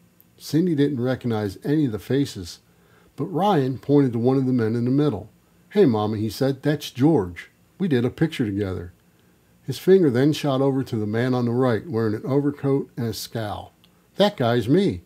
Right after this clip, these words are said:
I found me. I'm Marty Martin."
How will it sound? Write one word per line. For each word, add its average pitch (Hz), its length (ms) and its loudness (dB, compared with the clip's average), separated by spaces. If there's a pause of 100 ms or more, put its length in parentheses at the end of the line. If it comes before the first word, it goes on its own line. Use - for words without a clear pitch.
I 156 120 0
found 127 440 -2
me. 143 320 2 (500)
I'm 180 180 2
Marty 123 320 2
Martin." 185 440 2